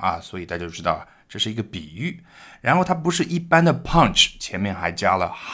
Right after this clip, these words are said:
Hollywood style，好莱坞风格的，所以说的就是这部电影里面有好莱坞大片的元素。好，文章第一段，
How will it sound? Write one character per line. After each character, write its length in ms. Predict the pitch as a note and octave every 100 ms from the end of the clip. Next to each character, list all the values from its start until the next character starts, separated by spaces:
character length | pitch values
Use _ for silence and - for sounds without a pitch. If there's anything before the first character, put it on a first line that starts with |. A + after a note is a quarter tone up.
| -
Hollywood 480 | F3 F3+ C3 G#2
style， 460 | - G2+ F2 D#2 - -
好 480 | - - G2+ F2 D#2+
莱 260 | E2 A2
坞 240 | G#3+ G#3 G3+
风 240 | F3 D#3+
格 160 | C3 F2+
的， 100 | E2+ - - -
所 180 | - G2+
以 200 | - -
说 300 | - A2 G#2
的 100 | F2
就 160 | E2
是 140 | E2+ D#2
这 100 | F2
部 100 | F2
电 200 | G#2 F#2+
影 120 | F2
里 60 | E2
面 160 | D#2+
有 160 | D#2+ E2+
好 320 | - - D#2+
莱 180 | D#2 F2
坞 120 | F#2
大 240 | G2 D2+
片 160 | - F2+
的 60 | F2+
元 180 | E2 F2
素。 220 | - - _ _ _ _ _
好， 180 | - E3
文 220 | C#3+ D#3
章 200 | G3 G#3+
第 80 | G#3+
一 40 |
段， 300 | G#3 F3+ -